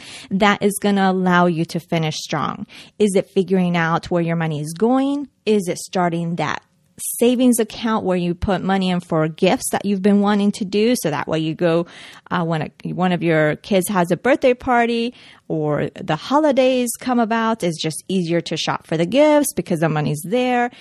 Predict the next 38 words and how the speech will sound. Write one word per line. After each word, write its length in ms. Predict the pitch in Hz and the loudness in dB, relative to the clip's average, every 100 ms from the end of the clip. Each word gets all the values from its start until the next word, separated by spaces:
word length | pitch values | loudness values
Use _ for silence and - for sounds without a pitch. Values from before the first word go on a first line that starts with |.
| - - - | -20 -20 -4
Is 460 | 202 202 202 190 180 | 0 2 2 0 0
it, 480 | 190 185 185 185 - | 2 2 2 0 -2
uh, 320 | 185 170 160 | -4 -2 -2
maybe 340 | 165 175 175 170 | -2 -2 -2 -4
putting 420 | - 226 208 196 | -4 -2 0 0
away 280 | 175 170 165 | 0 -2 -2
more 360 | 165 180 185 | 0 2 4
money 560 | 185 185 180 214 277 339 | 4 4 2 2 0 -4
towards 360 | - 185 180 | -4 -2 0
your 120 | 165 160 | 0 -2
retirement? 880 | 156 - - 277 339 339 339 330 - - - - | -4 -8 -8 -6 -4 -4 -6 -8 -14 -20 -20 -12
Or 360 | - 208 208 202 | -2 0 2 0
is 260 | 233 233 226 | 0 -2 0
it 200 | 262 - _ - | -2 -2 _ -12
figuring 420 | 277 262 285 285 | -8 -6 -4 -2
out 180 | 277 269 | 0 0
a 60 | 262 | 0
way 380 | 233 240 240 247 | 2 2 4 2
to 140 | - | 0
make 240 | 233 247 226 | 0 0 0
more 180 | 240 - | -2 -2
income? 440 | 311 302 160 160 | -6 -6 -6 -6
What 400 | - 185 190 285 | -8 -4 0 2
is 180 | 339 349 247 | 2 0 2
that 220 | 233 180 | 0 2
one 240 | 180 170 | 2 0
thing 280 | - - 147 | -2 -4 -6
for 120 | - | -6
you? 120 | 135 | -6
It 80 | - | -4
could 140 | 269 220 | -4 -2
be 100 | 240 - | -4 -2
something 340 | 285 285 269 | -2 -2 0
else 300 | 247 240 233 - | 2 2 2 -2
that 120 | 208 | 0
I 100 | 190 | 0
didn't 360 | 190 196 190 214 | 0 -2 0 4
mention. 520 | 247 233 - 190 | 4 4 0 -8